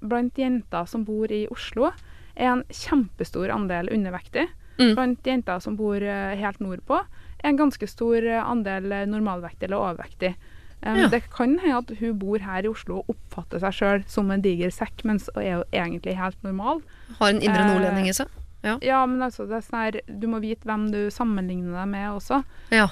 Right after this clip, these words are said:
Speaker 1: Eh, hvis du sammenligner deg med en haug med undervektige, så kan det være veldig sunt at det går noen som er normalvektig rundt der. Da gjør hun kanskje et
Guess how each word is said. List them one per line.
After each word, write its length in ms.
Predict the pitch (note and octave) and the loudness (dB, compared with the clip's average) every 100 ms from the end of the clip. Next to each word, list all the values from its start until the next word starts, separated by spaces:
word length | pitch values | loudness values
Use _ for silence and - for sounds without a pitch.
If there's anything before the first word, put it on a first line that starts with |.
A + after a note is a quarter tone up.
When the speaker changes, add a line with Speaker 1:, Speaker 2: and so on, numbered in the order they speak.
| - | 2
Speaker 1:
Eh, 300 | A#3 A3+ A3 | 2 2 0
hvis 140 | G#3+ A#3 | -4 -4
du 60 | |
sammenligner 600 | G#3+ B3 G#3+ G3 F#3 F3+ F3+ | -2 0 0 -2 -6 -6 -6
deg 80 | |
med 140 | G3 G3+ | -6 -4
en 580 | G#3 G#3 G#3 G#3 G#3 G#3 | -4 -4 -4 -4 -4 -2
haug 300 | G#3+ G#3 G3+ | 0 0 -2
med 280 | G#3 G3 - | -2 -2 2
undervektige, 680 | G#3+ F#3+ F#3 - - A3+ B3+ | 2 2 -4 -6 0 0 2
så 220 | - A3+ | 0 -2
kan 180 | - A#3 | 0 -2
det 80 | G3 | 0
være 140 | G3 G#3 | 0 0
veldig 180 | F#3+ E3+ | -2 -2
sunt 260 | G3+ G3+ | -2 -2
at 80 | G3+ | -2
det 80 | A3 | -2
går 220 | F#3 G3+ G3+ | 2 2 2
noen 140 | G3+ | -2
som 160 | - G3+ | -4 -4
er 60 | G3+ | -2
normalvektig 680 | G#3 G3 F3+ F3+ - - G3 | 0 -2 -2 -6 -6 -4 -2
rundt 160 | G3 | -2
der. 140 | A3+ A#3 | 0 2
Da 120 | A3+ G#3+ | 2 2
gjør 240 | G3+ F#3+ | 2 0
hun 60 | F#3+ | -2
kanskje 380 | G3+ G3 - F3+ | -2 -4 -2 -4
et 200 | - | -6